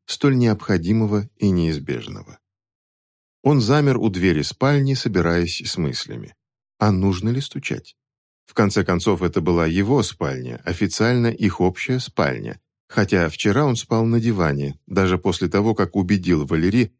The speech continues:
что ей лучше ночевать в Шамбердот, а не в комнате его дочери. Свет в общем зале наконец-то погас,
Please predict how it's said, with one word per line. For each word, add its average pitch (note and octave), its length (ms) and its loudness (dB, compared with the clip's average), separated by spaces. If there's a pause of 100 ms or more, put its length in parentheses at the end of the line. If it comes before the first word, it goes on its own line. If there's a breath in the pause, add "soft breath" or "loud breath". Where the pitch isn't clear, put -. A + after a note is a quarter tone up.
что - 220 -4
ей B2 200 4
лучше A#2+ 400 0
ночевать G#2+ 500 0
в - 60 -14
Шамбердот, G2 800 -2
а F2+ 100 -2
не E2+ 160 0
в - 120 -8
комнате E2+ 520 -2
его C#2+ 200 -4
дочери. - 500 -12 (760)
Свет F3+ 420 2
в C3+ 140 2
общем B2 320 0
зале C#3 300 2
наконец-то G#2 640 -2
погас, D2+ 600 -4